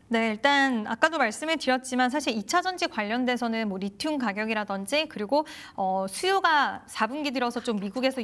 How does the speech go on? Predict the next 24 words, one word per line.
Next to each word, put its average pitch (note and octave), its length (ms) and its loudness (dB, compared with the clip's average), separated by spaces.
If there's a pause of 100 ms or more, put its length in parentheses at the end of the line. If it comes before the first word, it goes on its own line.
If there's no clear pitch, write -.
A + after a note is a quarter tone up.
위축될 D#4+ 500 -2
수 D4+ 140 -8
있는 A3+ 340 0
부분들, G3 340 -4
이런 A#3+ 200 2
것들을 D#4+ 320 0
감안을 A3 440 -2
하면 C#4+ 480 2 (360)
약간은 D#4+ 560 2
너무 C4 300 4
크게 F4+ 280 0
목표가를 C4+ 560 0
제시해드리기에는 A3+ 1040 0
좀 A3 140 -2
힘들 F#4 380 0
것 D#4 100 2
같고요. C4 460 0 (240)
최근에 G4 360 2
상승 G4 360 -2
탄력이 E4 400 2
나왔을 A#3 480 0
때 B3 180 0
부분까지 A#3+ 560 -2
한번 A#3 400 -2